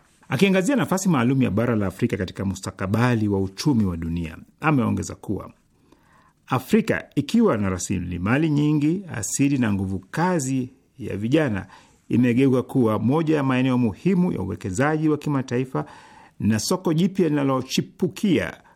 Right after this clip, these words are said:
kwa ajili ya bidhaa za nje za nchi mbalimbali.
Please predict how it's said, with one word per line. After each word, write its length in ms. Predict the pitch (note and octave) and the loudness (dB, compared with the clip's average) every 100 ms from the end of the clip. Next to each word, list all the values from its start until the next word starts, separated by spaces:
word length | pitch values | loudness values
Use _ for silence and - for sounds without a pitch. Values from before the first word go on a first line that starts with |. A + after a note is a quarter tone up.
| _ | _
kwa 160 | - A2+ | -2 0
ajili 280 | G2+ A#2 G#2+ | 2 2 2
ya 80 | G2 | 2
bidhaa 440 | F#2+ A#2 B2+ A#2 | 2 0 2 0
za 200 | G#2+ A#2 | 0 -2
nje 320 | C#3+ B2 G#2 G2+ | 0 2 2 0
za 160 | G#2+ | -2
nchi 340 | - G#2+ - A2 | -2 -2 0 -2
mbalimbali. 640 | F#2+ G2 A2 A2 E2+ | 0 0 0 -2 -4